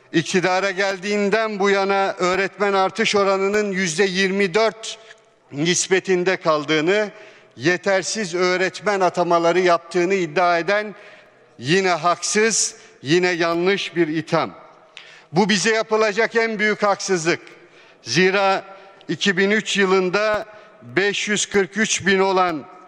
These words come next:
öğretmen sayımız bugün dokuz yüz binlere ulaştı.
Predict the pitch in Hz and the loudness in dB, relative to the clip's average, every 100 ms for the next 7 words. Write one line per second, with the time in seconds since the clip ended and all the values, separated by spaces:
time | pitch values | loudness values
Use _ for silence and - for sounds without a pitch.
0 | - - _ _ _ _ _ 165 175 190 | -20 -20 _ _ _ _ _ -2 0 -2
1 | 185 - 202 202 180 - 175 170 190 208 | -4 -4 -4 -2 -4 -2 0 0 0 -2
2 | - - - - _ _ _ _ - 131 | -4 -10 -14 -20 _ _ _ _ -6 -2
3 | 202 170 196 196 180 - - _ _ 113 | 0 2 0 -2 -6 -16 -20 _ _ -4
4 | 170 - 220 202 156 185 147 170 170 165 | -2 -2 -2 -2 -2 -4 -2 0 0 0
5 | 165 143 131 113 - - | -2 -4 -4 -4 -6 -10